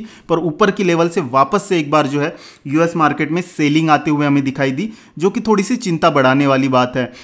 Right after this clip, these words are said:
अगर ये कंटिन्यू होती है सेलिंग इसी तरह से, तो वापस से एक बार डाउ जोन्स जो है ट्वेंटी नाइन थाउजेंड एट हंड्रेड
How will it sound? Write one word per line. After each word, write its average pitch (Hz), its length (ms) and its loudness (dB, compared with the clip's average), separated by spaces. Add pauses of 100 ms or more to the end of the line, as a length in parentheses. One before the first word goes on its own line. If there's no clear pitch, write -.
(140)
अगर 185 220 2
ये 240 260 4
कंटिन्यू 226 520 2
होती 190 300 -2
है 185 140 0
सेलिंग 165 360 -2
इसी 151 200 -4
तरह 147 220 -2
से, 151 140 -10
तो 208 120 -4
वापस 170 380 -2
से 180 120 -2
एक 151 100 -4
बार 160 180 4
डाउ 139 180 2
जोन्स 143 240 0
जो 131 120 -2
है 185 160 -2 (260)
ट्वेंटी 196 260 0
नाइन 196 240 2
थाउजेंड 190 320 0
एट 165 140 -2
हंड्रेड 165 360 -2